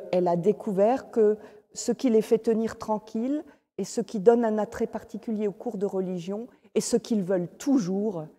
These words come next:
c'est être bénis. Et donc, elle a décidé de terminer chacun de ces, de ces cours de religion, euh, avec les différentes classes,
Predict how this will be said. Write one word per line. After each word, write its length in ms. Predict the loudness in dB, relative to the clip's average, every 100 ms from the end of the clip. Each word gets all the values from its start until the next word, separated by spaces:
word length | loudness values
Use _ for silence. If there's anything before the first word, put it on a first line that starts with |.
| _ _ -12
c'est 200 | 0 0
être 300 | 0 -4 -4
bénis. 600 | -2 -4 -4 -8 -14 _ _ _ _ _ _ _ _
Et 80 | -2
donc, 220 | 2 2
elle 140 | 2 2
a 80 | 2
décidé 440 | -2 -4 -4 -2
de 140 | -4
terminer 480 | -4 -4 -4 -6 -6
chacun 380 | -6 -10 -8 -8
de 120 | -6
ces, 480 | -6 -4 -4 -4 -8 -10
de 120 | -10
ces 180 | -10 -12
cours 320 | -8 -8 -6
de 100 | -8
religion, 680 | -8 -8 -10 -10 -8 -8 -12 _ _ _ _ _ _ -8
euh, 40 | -4
avec 420 | -4 -2 -2 -2
les 60 | -4
différentes 580 | -6 -4 -2 -2 -4 -8
classes, 520 | -4 -2 -4 -10 -20